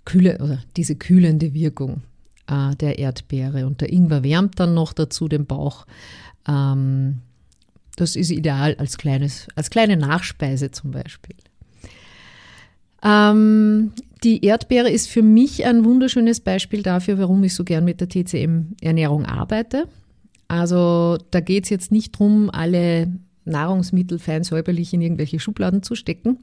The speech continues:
äh, in gesund oder nicht gesund. Das gibt's de facto nicht, sondern es ist nur, dient dir oder dient dir gerade weniger.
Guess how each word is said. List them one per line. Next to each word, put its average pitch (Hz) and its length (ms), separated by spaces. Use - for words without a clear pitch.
äh, 170 180
in 175 140
gesund 190 420
oder 165 160
nicht 170 340
gesund. 247 440
Das 185 160
gibt's - 500
de 226 80
facto - 420
nicht, 220 480
sondern 180 580
es 180 300
ist 185 240
nur, 175 480
dient 240 340
dir 226 260
oder 185 220
dient 208 340
dir 202 220
gerade 170 460
weniger. 214 540